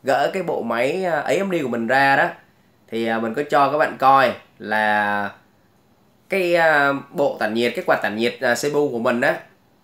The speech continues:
Đây, quạt tản nhiệt Seibu của mình đây nè, quạt màu đỏ đó bạn thấy không?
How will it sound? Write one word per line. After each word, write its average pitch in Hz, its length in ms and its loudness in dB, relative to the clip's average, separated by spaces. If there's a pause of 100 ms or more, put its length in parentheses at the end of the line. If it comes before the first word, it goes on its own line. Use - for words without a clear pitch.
(420)
Đây, 110 200 -2 (720)
quạt 127 140 0
tản 107 100 -4
nhiệt 113 160 -6
Seibu 131 260 -2
của 120 60 -6
mình 117 120 -4
đây 120 100 -2
nè, 117 160 0 (100)
quạt 113 180 -6
màu 113 100 -2
đỏ 98 240 -2
đó 113 80 -2
bạn 120 100 -4
thấy 127 160 0
không? 123 100 0